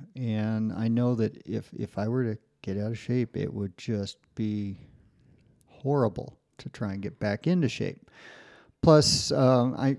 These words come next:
so that's part of it. But, you know, it, it's just fun. Um, it's, it's fun to have the ability and the, uh, yeah, the ability to just go out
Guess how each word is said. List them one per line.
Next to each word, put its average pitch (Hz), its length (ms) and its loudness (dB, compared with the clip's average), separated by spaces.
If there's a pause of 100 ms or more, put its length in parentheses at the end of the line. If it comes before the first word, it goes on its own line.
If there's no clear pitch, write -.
so - 160 -2
that's 196 200 4
part 92 260 0
of 90 80 -4
it. - 80 -4 (560)
But, 131 400 8 (140)
you 160 200 2
know, 151 200 8
it, 104 180 2
it's 120 260 2
just - 380 2 (420)
fun. - 380 -4 (560)
Um, 107 580 -6 (1900)
it's, 127 260 2
it's 127 280 -2
fun 156 460 2
to 127 80 0
have 117 320 -2
the 113 140 0
ability 131 680 0
and 110 500 -6
the, 110 360 -4 (800)
uh, - 260 -10 (220)
yeah, 120 280 -6
the 117 100 -2
ability 120 480 2
to 110 440 -2
just - 280 -6
go 139 180 4
out 113 380 2